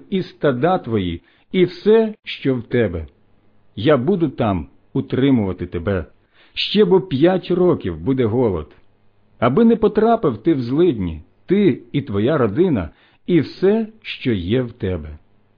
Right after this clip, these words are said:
Ось бачите на власні очі, і бачить Веніямин, брат мій,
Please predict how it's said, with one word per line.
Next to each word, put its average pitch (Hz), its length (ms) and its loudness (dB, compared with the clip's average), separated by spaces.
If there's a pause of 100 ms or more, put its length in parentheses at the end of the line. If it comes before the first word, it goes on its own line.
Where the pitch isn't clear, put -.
(680)
Ось 135 220 0
бачите 120 500 -2
на 98 120 2
власні 170 460 0
очі, 180 500 -2 (460)
і 175 120 4
бачить 208 460 2
Веніямин, 196 800 2
брат 175 340 0
мій, 90 240 -4